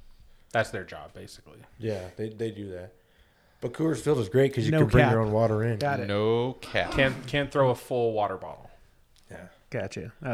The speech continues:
Speaker 3: okay. It's gotta be a little partial, right?
Speaker 1: Yeah.
Speaker 3: Maybe
Speaker 2: See, I
Speaker 3: some
Speaker 2: don't,
Speaker 3: backwash
Speaker 2: I don't
Speaker 3: in it.
Speaker 2: remember how the Broncos were, but I'm pretty sure they wouldn't let us bring food in.
Speaker 1: So, no, you can bring food in, in a bag. Clear plastic bag.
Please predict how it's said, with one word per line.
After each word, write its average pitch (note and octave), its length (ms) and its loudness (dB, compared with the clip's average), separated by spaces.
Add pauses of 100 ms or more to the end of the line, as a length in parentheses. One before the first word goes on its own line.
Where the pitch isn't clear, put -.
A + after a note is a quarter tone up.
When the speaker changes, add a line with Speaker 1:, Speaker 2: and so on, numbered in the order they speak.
Speaker 3:
okay. A#2 200 -8 (100)
It's - 80 -18
gotta A#2 140 -4
be A2 100 -8
a G#2+ 60 -4
little G#2+ 140 -4
partial, A#2 440 -8
right? G#2+ 240 -6 (120)
Speaker 1:
Yeah. G2 220 -10 (140)
Speaker 3:
Maybe C3+ 60 0
Speaker 2:
See, D#3 80 6
I F3 60 6
Speaker 3:
some F#3+ 100 4
Speaker 2:
don't, A#2+ 100 -4
Speaker 3:
backwash A#2+ 480 -2
Speaker 2:
I D#3+ 60 2
don't G3 120 8
Speaker 3:
in F3+ 40 4
it. E3 40 2
Speaker 2:
remember D#3+ 280 2
how E3 100 4
the C3+ 80 4
Broncos C#3+ 460 2
were, E3+ 260 0
but A#2+ 380 -2
I'm B2+ 80 -6
pretty F3 220 2
sure E3 220 -2
they C3 100 2
wouldn't A#2+ 260 0
let A#2 80 0
us G2 80 -8
bring G#2+ 180 -4
food G#2+ 280 -6
in. E2+ 180 -12 (440)
Speaker 1:
So, D3 120 -8
no, C#3+ 60 0
you C#3+ 120 0
can F3+ 80 -4
bring F#3+ 160 -2
food E3+ 220 -4
in, D#3 100 -8
in C3+ 60 -8
a A2+ 60 -8
bag. G#2+ 340 -6 (360)
Clear C#3 180 -4
plastic C3+ 360 -4
bag. F#2+ 140 -10